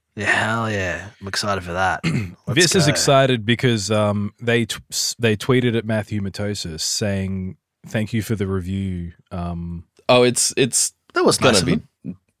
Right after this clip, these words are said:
Speaker 3: dog shit. Like, it's gonna be the same as
Speaker 2: <laughs> I
Speaker 3: the
Speaker 2: don't
Speaker 3: first game.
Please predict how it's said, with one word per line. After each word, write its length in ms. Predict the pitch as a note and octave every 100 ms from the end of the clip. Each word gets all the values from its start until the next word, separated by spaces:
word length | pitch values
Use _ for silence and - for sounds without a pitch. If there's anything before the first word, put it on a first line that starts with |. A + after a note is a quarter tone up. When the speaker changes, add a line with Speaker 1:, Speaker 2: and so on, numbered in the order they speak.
| -
Speaker 3:
dog 260 | F2+ E2
shit. 300 | - - C#2+ C#2
Like, 180 | E2+ F#2
it's 120 | F2
gonna 200 | G#2+ G2
be 300 | F2+ F2 E2
the 180 | D#2 F2
same 300 | - E2+ E2
as 80 |
Speaker 2:
<laughs> 0 |
I 140 | D#2 F#3
Speaker 3:
the 60 | G3+
Speaker 2:
don't 20 |
Speaker 3:
first 260 | D#2 -
game. 220 | - B1+